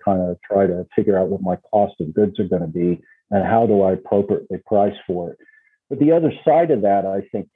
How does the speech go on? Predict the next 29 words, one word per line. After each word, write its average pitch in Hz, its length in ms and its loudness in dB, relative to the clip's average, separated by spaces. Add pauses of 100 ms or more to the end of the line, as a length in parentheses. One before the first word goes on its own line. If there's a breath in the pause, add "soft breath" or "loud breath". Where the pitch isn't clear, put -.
too, 185 260 2
that 107 140 2
I've 143 300 0
seen 95 340 -8
is 87 80 -10
that 101 260 0
a 104 60 -2
lot 120 260 4
of 123 140 0
businesses, 104 640 -2
because 107 420 -6
of 98 120 -10 (160)
covid 107 340 0
and 92 180 -6
everything 110 440 0
else 123 180 2 (100)
for 101 100 -4 (100)
two 101 120 0
years, 92 300 0
they 123 100 2
would 139 220 0
give 101 240 0
breaks 98 380 0 (680)
on 120 180 2
their 101 120 2
pricing 101 720 -2 (520)
to 120 60 0
their 98 220 2
clients 135 600 -2